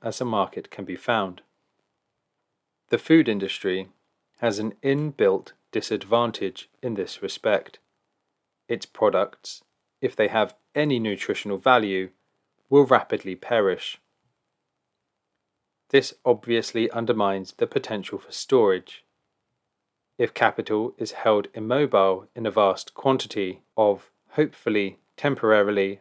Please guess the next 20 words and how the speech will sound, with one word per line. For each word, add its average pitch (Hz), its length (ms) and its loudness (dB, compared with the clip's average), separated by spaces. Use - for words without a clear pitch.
unsaleable 101 720 -2
foodstuffs - 880 -2
that 120 100 -8
have 113 220 0
mere 117 220 0
weeks 117 520 0
or 123 100 -2
even 107 280 -6
days 104 340 2
of 92 180 -6
shelf 135 380 2
life, 95 360 0
this 143 200 2
is 131 140 -4
a 117 80 2
profit-destroying 120 1160 0
disaster 104 800 2
in 101 160 -10
the 98 80 -6
making. 101 500 -4